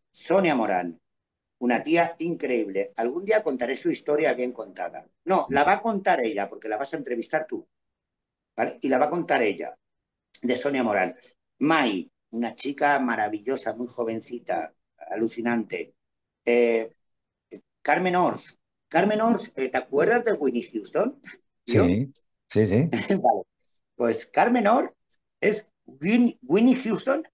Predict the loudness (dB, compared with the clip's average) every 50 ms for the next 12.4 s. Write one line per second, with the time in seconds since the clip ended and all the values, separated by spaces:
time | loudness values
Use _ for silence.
0 | _ _ 2 2 4 4 4 2 2 2 0 0 0 -2 -6 _ _ _ _ _
1 | _ -2 0 2 2 4 2 2 2 0 -2 -4 -6 -12 _ _ _ _ _ _
2 | _ _ _ _ -20 -20 -20 -20 _ _ _ 0 0 2 2 2 0 -2 -4 -6
3 | -4 -2 0 2 2 0 -2 -4 -6 -8 -8 -8 _ _ _ _ _ _ _ _
4 | _ _ _ _ _ _ _ _ _ _ _ _ _ _ _ _ _ _ _ 0
5 | 2 2 2 2 0 0 -2 -4 -8 -8 -4 -2 0 2 4 6 6 6 6 6
6 | 4 2 4 6 8 10 10 10 8 6 6 8 8 10 10 8 8 8 6 6
7 | 4 2 2 0 0 2 2 4 4 6 6 6 6 6 6 6 6 4 4 4
8 | 4 6 6 6 6 6 4 4 4 4 4 4 2 2 2 4 2 2 0 -2
9 | -4 -6 -6 -8 -8 _ -16 -18 -18 -4 -2 -2 0 0 0 0 2 0 0 0
10 | -2 -2 0 0 0 0 -2 -4 _ _ _ _ _ _ _ _ _ _ _ _
11 | -6 -2 0 0 0 0 0 0 -2 -2 -2 -2 -4 -4 -6 -6 -6 -4 -2 -2
12 | 0 2 2 4 2 2 0 -4